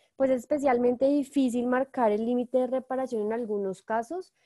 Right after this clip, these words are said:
Tenemos la opción de tratamiento conservador, que no lo discutimos en el libro, la opción de hacer un manejo artroscópico, una reparación, que digamos que no hay duda, eh, cuando tenemos un paciente con una ruptura masiva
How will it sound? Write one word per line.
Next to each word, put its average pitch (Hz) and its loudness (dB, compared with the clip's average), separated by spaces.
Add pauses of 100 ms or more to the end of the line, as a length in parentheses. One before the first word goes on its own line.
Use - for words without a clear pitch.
(280)
Tenemos 233 0
la 240 2
opción 247 0
de 220 0
tratamiento 220 -4
conservador, 226 2
que 220 -2
no 220 0
lo 220 0
discutimos 220 -4
en 214 -2
el 247 -2
libro, 254 0
la 220 -2
opción 226 -4
de 208 -4
hacer 208 -4
un 220 -2
manejo 226 -2
artroscópico, 220 -6
una 202 -2
reparación, 233 -2 (340)
que 254 2
digamos 226 0
que 285 0
no 269 2
hay 226 2
duda, 254 2 (340)
eh, 247 2
cuando 254 4
tenemos 233 0
un 233 -2
paciente 240 -4
con 269 -4
una 233 2
ruptura 226 0
masiva 240 0